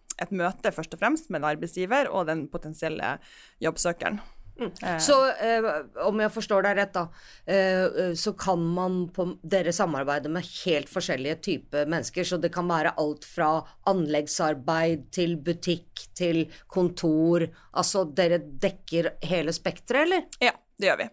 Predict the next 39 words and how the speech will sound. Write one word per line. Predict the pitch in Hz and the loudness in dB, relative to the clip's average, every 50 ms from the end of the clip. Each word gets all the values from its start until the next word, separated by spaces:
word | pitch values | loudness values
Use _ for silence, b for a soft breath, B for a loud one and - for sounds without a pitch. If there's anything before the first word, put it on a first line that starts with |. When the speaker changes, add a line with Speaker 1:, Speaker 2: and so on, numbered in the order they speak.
| B B B | B B B
Speaker 2:
Mm. | 294 277 240 240 - | 2 2 2 2 0
Speaker 1:
Og | 220 240 | 0 2
så | 285 277 | 2 4
har | 254 247 247 | 4 4 4
vi | 247 220 | 4 0
noen, | 196 190 190 180 175 196 220 202 180 165 160 165 | -2 -4 -4 -4 -2 0 0 2 2 0 -2 -2
eh, | 160 156 156 151 151 147 143 147 147 143 135 - - 160 | 0 0 0 0 0 -2 -2 -2 -2 -2 -4 -4 -4 -2
noen, | 190 185 185 190 190 180 | -2 -2 0 -2 -2 -2
som | 175 180 170 | -2 -4 -4
jeg | 156 - | -4 -2
sa, | - 180 | 0 -2
litt | 170 165 - | -2 -2 -4
sånn | 170 165 | -4 -2
større | - - - - 202 196 185 175 165 151 160 | -2 -2 0 0 0 0 0 -2 -4 -4 -2
arbeidspartnere | 156 160 165 165 170 170 - - - 190 180 - 180 185 - 147 151 | -2 -2 0 -2 -2 -2 -2 -4 -4 -4 -2 0 -2 -2 -2 -4 -8
som | 147 - 151 | -8 -8 -10
vi | 147 | -10
samarbeider | 147 - 170 170 170 170 170 175 180 170 156 139 | -8 -6 -4 -4 -4 -2 0 0 0 2 0 0
med, | 139 143 147 | -2 -4 -6
kanskje, | - 185 170 175 165 - - - 208 185 165 151 147 156 | -4 -4 -4 -4 -4 -6 -2 0 2 2 2 0 0 -2
hvis | 190 233 226 | -2 -4 -2
det | - 302 | 0 0
er | 247 | 0
noen | 220 226 247 | 2 0 -2
som | 240 - 190 175 165 165 165 - | -2 -2 -4 -4 -4 -6 -6 -8
for | 196 180 | -8 -6
eksempel | - 185 190 175 - 156 151 143 - - _ _ _ _ _ | -4 -4 -4 -2 -2 -2 -2 -2 -4 -8 _ _ _ _ _
aldri | 185 190 185 185 160 | 0 0 0 0 -2
har | - - 233 | -2 -4 -6
hatt, | - - _ - - - - - - | -8 -12 _ -12 -12 -12 -12 -6 -2
eh, | - 170 170 165 160 156 156 156 156 | -2 0 0 0 0 0 0 0 0
en | 165 175 | 2 2
jobb, | 180 254 285 285 - | 4 2 2 2 -2
så | 214 | -6
skal | 185 - 196 | -2 0 0
ha | 190 185 | 0 0
sin | 185 180 | -2 -6
første | - - 180 - - - 190 | -6 -6 -6 -6 -4 0 4
jobb, | 196 254 359 415 - | 4 4 4 2 -2